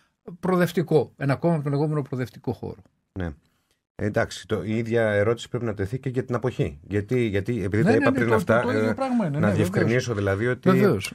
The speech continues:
Speaker 2: <clears throat> αυτή η στάση μπορεί να το δει και αυτός ο κόσμος που δεν πήγε για αυτούς τους λόγους, μπορεί να το δει ότι ερμηνεύεται κατά το δοκούν. Δηλαδή, άμα βλέπατε τα χθεσινοβραδινά τηλεοπτικά πάνελ και σήμερα,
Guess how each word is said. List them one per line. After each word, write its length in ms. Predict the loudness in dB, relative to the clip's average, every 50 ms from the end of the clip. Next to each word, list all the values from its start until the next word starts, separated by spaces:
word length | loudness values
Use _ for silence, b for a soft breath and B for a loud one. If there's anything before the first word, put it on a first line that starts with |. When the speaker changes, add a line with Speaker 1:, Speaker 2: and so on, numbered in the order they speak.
| _ 2
Speaker 2:
<clears throat> 160 | 2 4 6
αυτή 260 | 6 4 4 4 2
η 40 | -2
στάση 360 | 0 2 2 2 2 0 -2
μπορεί 160 | 2 2 2 4
να 60 | 4
το 80 | 2
δει 120 | 2 0 2
και 80 | 0
αυτός 200 | -2 -4 -4 -8
ο 40 | -4
κόσμος 300 | -2 0 0 0 0 -4
που 100 | -4 -2
δεν 120 | -2 0 0
πήγε 220 | 0 0 -2 0
για 140 | 0 0 0
αυτούς 260 | 0 0 -2 -2 -2
τους 120 | -2 -4
λόγους, 440 | -2 0 0 0 0 -2 -6 -8 -10 _ _ _ _ _ _ _ _ _ _ -6
μπορεί 140 | -2 -2
να 60 | -2 0
το 140 | -2 -2
δει 120 | 0 0 0
ότι 480 | 0 0 0 2 2 2 2 2 2 2
ερμηνεύεται 600 | 2 2 2 2 2 2 0 0 0 -2 -2 -2
κατά 180 | -2 0 0 0
το 100 | 0 0
δοκούν. 400 | -2 0 0 -2 -2 -4 -4 -6 -12 _ _
Δηλαδή, 240 | -4 -2 0 2 2
άμα 140 | 2 2 2
βλέπατε 280 | 0 0 0 0 0 -2
τα 120 | -2 -4
χθεσινοβραδινά 640 | -4 -4 -4 -4 -4 -2 -2 0 0 0 0 -2 -4 -4
τηλεοπτικά 440 | -4 -4 -6 -6 -4 -2 -2 -2
πάνελ 400 | 0 0 -2 0 -2 -4 -6 -6
και 120 | -6 -8 -8
σήμερα, 480 | -6 -6 -4 -2 -2 -2 -2 -2 -4